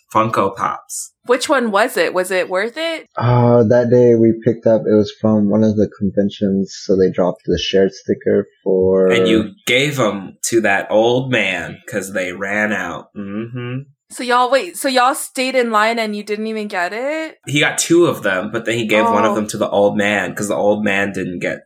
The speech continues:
Speaker 1: them. He wasn't early enough in line.
Speaker 3: I actually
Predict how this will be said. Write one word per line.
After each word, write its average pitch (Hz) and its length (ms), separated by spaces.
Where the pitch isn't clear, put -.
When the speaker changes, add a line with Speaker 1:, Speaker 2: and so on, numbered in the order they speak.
Speaker 1:
them. 90 240
He 104 100
wasn't 95 380
early 98 300
enough 98 240
in 95 100
line. 95 480
Speaker 3:
I 113 140
actually 123 680